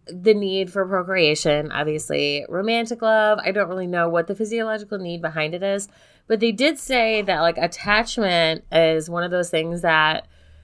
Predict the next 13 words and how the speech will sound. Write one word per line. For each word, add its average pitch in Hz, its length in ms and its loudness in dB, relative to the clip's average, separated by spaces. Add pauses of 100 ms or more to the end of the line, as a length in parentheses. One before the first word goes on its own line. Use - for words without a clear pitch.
(260)
um, 165 560 4 (560)
we 214 260 -2
develop, 190 680 6
like, 185 200 0
physiologically 185 800 0
because, 170 720 2
like, 160 260 4
it 170 220 6
is 190 160 0
a 277 80 -4
survival 277 440 0
mechanism 254 560 -2
because, 170 600 0